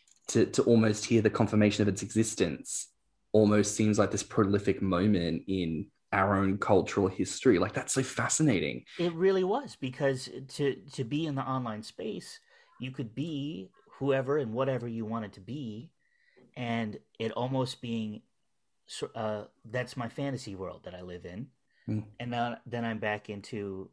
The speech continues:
Speaker 2: reality. So if I were to talk about it out loud, it would be really real.
Speaker 1: So, w-, without maybe going into too much detail at this point, what was the moment that you decided to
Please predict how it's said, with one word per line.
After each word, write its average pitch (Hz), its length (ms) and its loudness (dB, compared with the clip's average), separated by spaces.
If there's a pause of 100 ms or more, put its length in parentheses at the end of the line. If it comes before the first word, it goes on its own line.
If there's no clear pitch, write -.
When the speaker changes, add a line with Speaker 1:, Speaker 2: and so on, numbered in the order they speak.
(100)
Speaker 2:
reality. 107 680 -4 (360)
So - 340 -2
if 127 180 -4
I 127 120 2
were 120 160 2
to 110 200 2
talk 160 300 0
about 104 240 0
it - 100 -6
out 92 220 -6
loud, 87 340 -8 (380)
it 120 120 -6
would 110 140 -8
be 107 160 -6
really 98 280 -6
real. 92 320 -14 (560)
Speaker 1:
So, 127 600 10 (580)
w-, 131 220 6
without 160 320 10
maybe 131 200 8
going 117 200 8
into 110 160 2
too 110 140 2
much 104 140 2
detail 107 300 4
at 95 100 0
this 104 160 2
point, 87 400 -4 (300)
what 175 520 6 (180)
was 131 360 8
the 127 80 6
moment 120 800 6 (160)
that 123 160 8
you 117 340 6
decided 113 720 6 (500)
to 113 120 -2